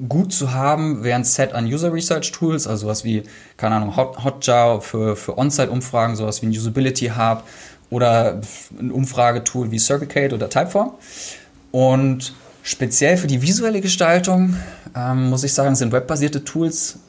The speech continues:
ähm, wie Canva zum Beispiel ziemlich geil oder so ein Ad Mockup Generator. Ähm,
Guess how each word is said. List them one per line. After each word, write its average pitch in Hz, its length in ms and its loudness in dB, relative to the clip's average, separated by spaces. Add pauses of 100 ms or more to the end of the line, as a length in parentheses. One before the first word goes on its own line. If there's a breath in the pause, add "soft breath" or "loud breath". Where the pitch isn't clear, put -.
ähm, 123 400 -2
wie 113 120 -4
Canva 180 400 2
zum 180 140 -2
Beispiel 156 260 -4
ziemlich 151 280 -4
geil 135 300 0 (420 loud breath)
oder 127 220 2
so 123 120 2
ein 123 140 0
Ad 139 220 2
Mockup 156 440 0
Generator. 156 640 2 (640 loud breath)
Ähm, 123 640 -2